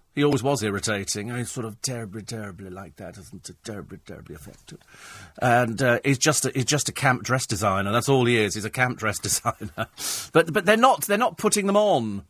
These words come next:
They're not, they're not covering them fully on this programme, on the television, because they're concentrating on Joey Essex and Matthew Wright. And to be honest with you, you know, Joey Essex is sweet, but,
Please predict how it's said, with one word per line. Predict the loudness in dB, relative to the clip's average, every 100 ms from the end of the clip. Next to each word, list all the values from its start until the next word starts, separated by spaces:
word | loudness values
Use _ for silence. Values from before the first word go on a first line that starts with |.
| _ _ _
They're | 0
not, | 0 2
they're | -2
not | -2
covering | 4 4 4 0
them | -4
fully | 0 2 2
on | 0
this | -2 -2
programme, | 0 0 -2 -4
on |
the | -2
television, | -2 -2 -2
because | -6 -4
they're | -4
concentrating | -2 -4 -2 -4 -2
on | -4
Joey | 2 2 4
Essex | 2 -2 -4 -10 -12 -20 -16 0
and | 4
Matthew | 4 2 0
Wright. | 2 2 2 0 -4 -4 _ _ _ _ _ _ _ _ _ _ _ -12 2
And | 2 4 0
to | 4
be |
honest | 4 2
with | 2
you, | 0 -2 -14 -2
you |
know, | 0
Joey | 4 4 6
Essex | 4 0 -2
is | 0
sweet, | 0 2 2 0 -4 -6 _ _ _ _ _ _ _ _
but, | 0 0 0